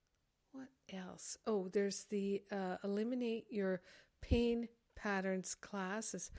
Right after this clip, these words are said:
still, uh, up and available on the website, and it's on, uh, Spiritual Espresso today. So check that out if you'd like to get that download.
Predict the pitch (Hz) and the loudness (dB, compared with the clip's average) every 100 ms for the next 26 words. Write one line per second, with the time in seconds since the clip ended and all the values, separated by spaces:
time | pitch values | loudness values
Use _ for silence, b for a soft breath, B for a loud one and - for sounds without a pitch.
0 | B B - - - 214 202 202 - 202 | B B -10 -6 4 4 4 0 -4 -4
1 | 185 - 214 214 214 415 202 190 190 196 | -4 -4 0 0 0 -4 -2 -2 0 0
2 | 196 196 190 185 180 185 180 - 208 220 | 0 0 0 -2 -2 -2 -2 -4 -4 -4
3 | 247 B B B - 196 185 180 - 220 | -6 B B B -6 -4 -2 -4 -6 -4
4 | 190 190 185 180 170 - - 202 196 190 | -4 -4 -4 -4 -2 -4 -2 -2 -2 -6
5 | 180 - 185 - 190 180 185 185 190 220 | -6 -4 -4 -4 -4 -6 -4 -4 -4 -4
6 | - 185 175 B B B - - 214 - | -6 -6 -8 B B B -8 -6 -6 -4
7 | 196 175 175 185 226 - - - - 202 | -4 -2 -2 -2 -2 -4 -12 -14 -8 -6
8 | 196 190 185 185 185 - 180 180 190 190 | -2 -4 -4 -4 -4 -4 -6 -6 -4 -2
9 | 196 202 214 220 | -2 -2 -2 -2